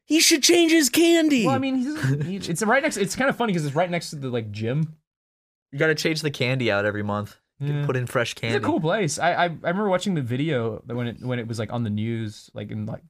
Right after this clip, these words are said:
Speaker 2: on Kotaku and stuff, whatever, uh, 'cause everyone was posting it. I was
Speaker 1: He,
Speaker 2: like,
Speaker 1: she should have had an M T V Cribs episode.
Speaker 3: God
Speaker 2: Oh,
Speaker 3: damn
Speaker 2: yeah.
Speaker 3: it,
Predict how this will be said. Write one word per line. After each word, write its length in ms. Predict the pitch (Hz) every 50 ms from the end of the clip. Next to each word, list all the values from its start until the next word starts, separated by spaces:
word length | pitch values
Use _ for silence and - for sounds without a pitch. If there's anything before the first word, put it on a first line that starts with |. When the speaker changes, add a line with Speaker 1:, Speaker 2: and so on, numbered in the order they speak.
| -
Speaker 2:
on 100 | 117 107
Kotaku 420 | - - - - 113 113 113 - 117
and 160 | 113 113 113
stuff, 220 | - - 117 113 - _ _
whatever, 480 | - 107 107 107 107 104 107 107 104 - _ _ _ _ _ _ _ -
uh, 120 | 117 117 110
'cause 180 | 113 113 120
everyone 180 | 117 113 113 110
was 80 | 104 -
posting 380 | - - 110 107 - - 110
it. 140 | 107 104 98
I 40 | -
was 80 | 117 113
Speaker 1:
He, 40 | -
Speaker 2:
like, 100 | 117 107
Speaker 1:
she 240 | - - - 135 139
should 180 | - - 139
have 80 | 113 104
had 100 | 107 98
an 100 | 95 92
M 160 | 95 95 98
T 160 | 95 - 98
V 160 | 92 90 92 87
Cribs 320 | - - 98 92 90 95
episode. 500 | 92 90 - 92 - - 95 92 92 92 - _ _ _ -
Speaker 3:
God 380 | 175 196 262 254 214 190 151 131
Speaker 2:
Oh, 20 | 139
Speaker 3:
damn 260 | 156 151 143 - -
Speaker 2:
yeah. 60 | 190
Speaker 3:
it, 100 | 165 -